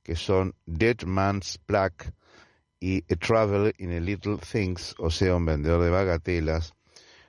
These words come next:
no sé si tiene usted uno de ellos o los dos.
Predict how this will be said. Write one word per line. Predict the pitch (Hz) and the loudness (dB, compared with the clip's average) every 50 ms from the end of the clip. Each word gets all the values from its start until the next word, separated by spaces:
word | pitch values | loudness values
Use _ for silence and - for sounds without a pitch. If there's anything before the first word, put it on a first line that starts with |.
| _ - | _ -2
no | 117 131 147 156 | 0 2 2 2
sé | - - 156 143 | 4 2 2 2
si | - 135 120 | 2 -2 -4
tiene | 104 - 123 131 131 123 | -2 0 0 2 2 2
usted | 117 104 - - 123 117 113 113 - _ _ - | 2 0 0 2 2 2 2 2 -2 _ _ -6
uno | - 117 120 117 107 107 104 | -2 0 0 2 2 2 4
de | 101 113 117 | 4 4 2
ellos | 110 101 95 104 101 104 104 - - - | 2 2 2 2 2 2 0 -2 -8 -4
o | - 85 85 | 0 0 2
los | 78 73 73 | 2 2 2
dos. | 82 101 101 90 87 - - - - | 4 4 4 2 0 -2 -8 -16 -20